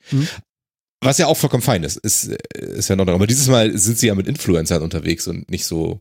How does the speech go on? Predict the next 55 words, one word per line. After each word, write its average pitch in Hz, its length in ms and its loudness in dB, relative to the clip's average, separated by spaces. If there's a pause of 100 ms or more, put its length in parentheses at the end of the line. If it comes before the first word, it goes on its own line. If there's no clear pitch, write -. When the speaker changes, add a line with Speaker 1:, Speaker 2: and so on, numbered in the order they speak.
Speaker 2:
ich - 80 -18
meine, 90 120 -2
das 87 80 -6
waren 82 100 -6
vorher 92 440 2 (720)
auch 113 280 -2
maybe 101 400 -4
Influencer, 117 800 -2
aber 92 220 2
irgendwie 101 340 0
ja 92 120 2
schon 98 220 0
mehr 95 220 2
in 90 60 -2
diesem 90 360 -4 (120)
Metier 101 560 -2
unterwegs 127 500 0
und 85 140 -8
jetzt 95 240 -2
ist 107 180 -2
es - 100 -4
ja 95 100 0
schon 87 200 -6
ganz 82 160 -6
anders. 92 300 -6 (1120)
Also 113 160 0
ich 120 80 4
hab, 151 140 0
ich 131 220 0
weiß 147 200 2
nicht, 123 120 -2
wer 123 100 4
jetzt 180 120 0
alles 165 160 0
dabei 170 240 2
ist. 175 100 0
Ich 127 120 0
hab's, 131 120 -2
im 123 100 -2
Endeffekt 175 380 0
hab 165 140 0
ich's 165 140 -2
nur 151 160 2
von 127 260 0
Knossi 175 640 -2
und 143 240 -4
von, 131 420 -4
von 127 220 -4
Nova 127 340 2
halt 85 180 -4
gehört, 85 220 -2
dass 78 120 -8
sie 80 100 -8
dabei 80 260 -4
sind. 117 260 -4